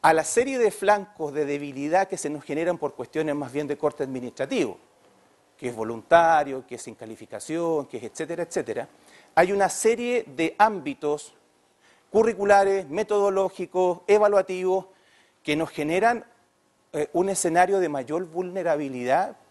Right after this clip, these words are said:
para el ejercicio de la clase de religión. Si vamos a otro, a otro estudio, que es el que está en proceso, que es el que este, se está haciendo en universidades católicas, y vemos, esto lo contestaron los propios profesores de religión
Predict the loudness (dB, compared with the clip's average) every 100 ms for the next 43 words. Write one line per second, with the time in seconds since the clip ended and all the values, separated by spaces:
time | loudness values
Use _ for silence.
0 | _ 4 4 2 -8 -10 -10 -10 -8 -6
1 | -4 -4 -4 -8 -6 -6 -6 -10 -14 -20
2 | _ _ _ _ -20 -20 -20 -20 _ _
3 | -2 4 4 4 2 4 2 -2 -6 -8
4 | _ _ -4 -2 -2 -6 -6 -4 -4 -6
5 | -8 -4 -2 -2 -4 -2 -2 -2 -6 4
6 | 4 4 -8 -16 _ _ _ -10 -6 -6
7 | -6 -8 -8 -8 -4 -4 -2 -4 -2 -2
8 | -2 -4 -4 -2 -2 -2 -2 -2 -2 -4
9 | -8 -12 -20 -20 _ -4 6 6 6 -2
10 | -4 -2 -2 0 -2 -2 -6 -4 0 0
11 | 0 -6 -4 -2 -2 -6 -6 -2 -2 0
12 | -4 -4 -6 -4 -6